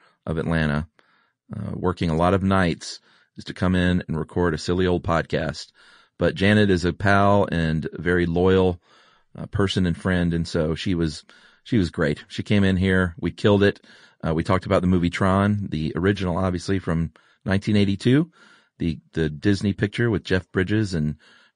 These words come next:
Bruce Boxleitner, Cindy Morgan, David Warner, written and directed by Steven Lisberger, way ahead of its time, we both agreed. And, um, this is episode one, and, and you'll notice here,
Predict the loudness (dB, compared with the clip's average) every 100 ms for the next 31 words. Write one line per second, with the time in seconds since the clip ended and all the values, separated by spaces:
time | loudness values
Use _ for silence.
0 | -2 -2 -2 -12 -4 -2 -2 0 -2 0
1 | 0 0 0 0 2 2 2 2 2 2
2 | 0 0 2 2 0 -2 -20 _ -4 -2
3 | 0 2 2 2 0 0 0 -2 0 2
4 | 4 2 0 0 2 2 0 -4 -20 -18
5 | -6 2 4 6 6 4 2 -2 0 2
6 | 2 2 0 -2 -2 0 2 0 -4 _
7 | -20 -20 _ -2 0 2 2 2 2 2
8 | 0 -2 _ _ _ -14 -6 -2 2 0
9 | 2 2 4 4 4 2 2 0 2 0
10 | 4 4 2 0 2 2